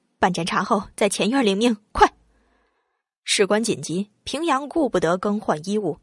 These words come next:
随便扯了一条披风系上，摘下墙头一直用来装饰的佩剑，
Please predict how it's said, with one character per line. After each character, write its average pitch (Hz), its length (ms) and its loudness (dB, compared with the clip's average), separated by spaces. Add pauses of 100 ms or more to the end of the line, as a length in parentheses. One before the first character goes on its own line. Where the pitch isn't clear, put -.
(120)
随 233 260 4
便 262 220 2
扯 165 200 0
了 170 80 0
一 202 140 -6
条 180 220 0
披 226 240 -10
风 262 220 -10
系 220 200 -4
上， - 220 -4 (400)
摘 320 200 2
下 320 140 0
墙 208 240 -2
头 190 280 0
一 269 280 -4
直 190 240 2
用 202 220 0
来 165 160 0
装 226 300 -2
饰 - 180 -6
的 - 100 -8
佩 220 200 -4
剑， 185 220 0